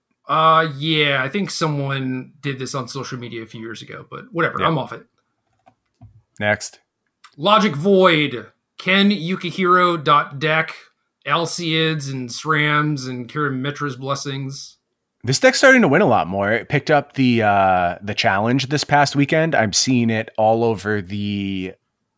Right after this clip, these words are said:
Speaker 2: God, there's so many different forms. I don't even know what they're called anymore. What's the other one called? Preliminary. It was all of the preliminaries with a good performance over the past couple weeks.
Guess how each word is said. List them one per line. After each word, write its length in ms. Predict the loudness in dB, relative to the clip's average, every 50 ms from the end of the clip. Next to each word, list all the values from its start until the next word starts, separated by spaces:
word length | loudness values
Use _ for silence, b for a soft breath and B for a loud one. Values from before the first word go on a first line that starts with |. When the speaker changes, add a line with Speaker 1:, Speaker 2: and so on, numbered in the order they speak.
| _ _ _ _
Speaker 2:
God, 180 | -12 -12 -12 -10
there's 140 | -10 -8 -6
so 240 | -6 -4 -4 -4 -4
many 220 | -4 -6 -6 -8
different 360 | -10 -12 -14 -12 -12 -14 -14
forms. 340 | -14 -14 -12 -12 -12 -12 -10 -10
I 80 | -8
don't 60 | -8 -8
even 120 | -8 -8
know 60 | -10
what 100 | -10 -10
they're 80 | -12 -14
called 300 | -12 -10 -10 -10 -10 -10
anymore. 240 | -14 -12 -10 -10 -10
What's 100 | -6 -4
the 80 | -4
other 140 | -4 -4 -4
one 120 | -10 -10
called? 240 | -8 -6 -6 -6 -6
Preliminary. 680 | -4 -2 0 2 2 2 2 2 2 0 0 -2 -4 -6 B B B B B B B B
It 20 | -4
was 120 | 0 2
all 200 | 4 4 4 4
of 100 | 2 0
the 60 | -4
preliminaries 680 | -4 -4 -2 -2 0 0 2 2 2 2 4 2 2 0
with 140 | -2 -4 -4
a 80 | -6 -4
good 180 | -4 -6 -6
performance 640 | -8 -12 -6 -4 -4 -2 -2 -4 -6 -6 -6 -8 -8 -6 -6
over 180 | -6 -4 -4
the 80 | -4 -2
past 280 | 0 0 -2 -2 -2
couple 200 | -8 -8 -8 -8
weeks. 300 | -6 -6 -8 -8 -8 -8